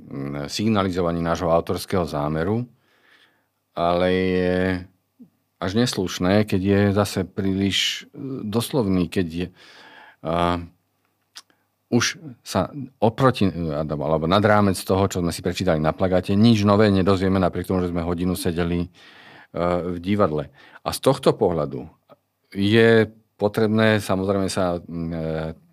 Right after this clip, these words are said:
tým zaoberať neustále, pretože tak, ako sa ten proces tvorby uberá k želanému, verejme, verme, že želanému cieľu, tak <clears throat> tým, že ho budeme neustále konfrontovať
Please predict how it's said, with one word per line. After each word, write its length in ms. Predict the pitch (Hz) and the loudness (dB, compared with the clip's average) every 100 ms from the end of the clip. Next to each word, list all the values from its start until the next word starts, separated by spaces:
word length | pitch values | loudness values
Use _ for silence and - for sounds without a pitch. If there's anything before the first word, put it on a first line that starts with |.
| _ | _
tým 160 | 101 98 | -6 0
zaoberať 400 | 98 98 95 95 | 2 2 2 2
neustále, 720 | 101 95 87 - - 65 71 | 0 -2 -4 -8 -8 -8 -8
pretože 400 | - 82 92 92 | -8 -4 0 0
tak, 240 | - 104 101 | 2 2 2
ako 100 | - | -2
sa 300 | 101 98 87 | -2 0 0
ten 240 | 82 90 85 | 0 -4 -4
proces 400 | 92 95 85 - | -4 -4 -6 -8
tvorby 800 | - 87 85 85 78 76 - - _ _ - - - - - 101 | -2 -2 0 -2 -4 -6 -12 -16 _ _ -20 -20 -20 -20 -10 -2
uberá 560 | 107 101 85 78 69 - _ _ _ _ | 2 4 6 4 0 -10 _ _ _ _
k 80 | 104 | -18
želanému, 800 | - 90 87 90 82 85 87 92 | -6 -4 0 4 6 4 2 2
verejme, 480 | 82 87 87 90 82 | 2 2 2 0 0
verme, 240 | 87 90 | 0 0
že 160 | 82 80 | -2 -2
želanému 500 | 82 85 87 92 87 | 0 0 0 0 -2
cieľu, 420 | - 85 85 117 123 - - - - _ - | -2 0 2 0 -2 -10 -20 -20 -20 _ -2
tak 240 | 90 - - 147 - - 117 - | 0 0 -2 -2 4 4 4 0
<clears throat> 720 | _ _ _ _ _ _ - - | _ _ _ _ _ _ -6 2
tým, 220 | 113 127 | 4 6
že 160 | 110 | 4
ho 160 | 104 98 | 4 2
budeme 240 | 104 107 | 2 2
neustále 480 | 95 104 110 - 113 | 4 2 2 2 2
konfrontovať 640 | 90 92 98 127 120 95 | 2 0 0 0 2 2